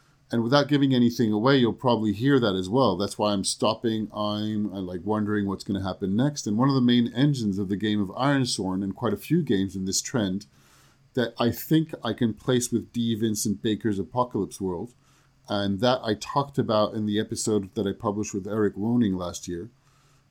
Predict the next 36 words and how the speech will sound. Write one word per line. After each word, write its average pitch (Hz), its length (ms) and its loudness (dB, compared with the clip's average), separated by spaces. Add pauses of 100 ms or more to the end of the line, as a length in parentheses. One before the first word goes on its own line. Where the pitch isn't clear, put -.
And 104 120 -2
Eric 104 260 -2
is 98 80 -10
the 95 60 -12
person 101 320 -4
who's 92 80 -4
asking 98 300 -6
about 87 200 -6
Ironsworn. 90 520 -8 (640)
Uh, 104 160 -2 (180)
for - 160 -6
the 117 100 0
most, 147 580 0 (520)
one 143 180 4
of 175 40 2
the 160 120 4
ideas 143 420 4
of 139 100 2
those 131 260 4
games, 113 360 2
and 107 220 0
Ironsworn's 123 560 2
a 104 40 0
little 117 180 2
bit 123 140 0
similar, 104 480 0 (460)
is 113 120 0
that 123 180 2
for 127 100 -4
the 117 100 2
most 131 320 2
mathematically 123 840 2
probable 123 640 0
outcome 117 500 0
on 101 140 -4
a 101 100 -4